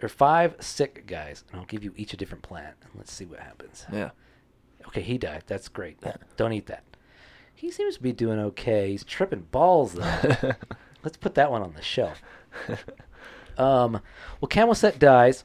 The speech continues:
Speaker 1: before he can take over. Uh, Innos-, uh, Innosfret's, uh, o-, eldest son, uh, Marantau, sort of becomes the, the prince regent. She dies as well.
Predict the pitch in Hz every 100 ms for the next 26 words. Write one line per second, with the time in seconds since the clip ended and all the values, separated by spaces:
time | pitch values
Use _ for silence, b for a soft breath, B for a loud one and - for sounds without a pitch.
0 | _ - 147 135 131 123 104 101 98 123
1 | - b b b _ 123 123 117 180 233
2 | - - - - 139 131 117 - - _
3 | 151 180 165 - - 160 147 139 - -
4 | - - - 110 117 113 117 135 - 135
5 | 127 - - 120 110 104 101 101 101 127
6 | 139 139 - 131 123 123 - 113 104 101
7 | 110 104 - 98 95 95 - 110 104 101
8 | 98 98 - b b b b b - -
9 | 254 156 127 123 110 95 104 156 180 175
10 | 165